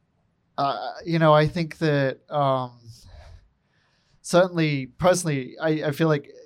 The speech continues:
you know, I've been in some of the same situations where it's like, "Okay, I need to respect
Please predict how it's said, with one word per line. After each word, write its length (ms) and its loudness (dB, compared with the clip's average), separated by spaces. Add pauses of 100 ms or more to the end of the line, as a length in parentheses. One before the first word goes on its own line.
you 80 -8
know, 100 0
I've 100 0
been 160 -2
in 60 -6
some 180 -2
of 60 -2
the 40 -2
same 220 -4
situations 580 0
where 140 0
it's 200 -6
like, 220 -6 (100)
"Okay, 520 0 (180)
I 80 -4
need 320 -2
to 180 -2
respect 880 -4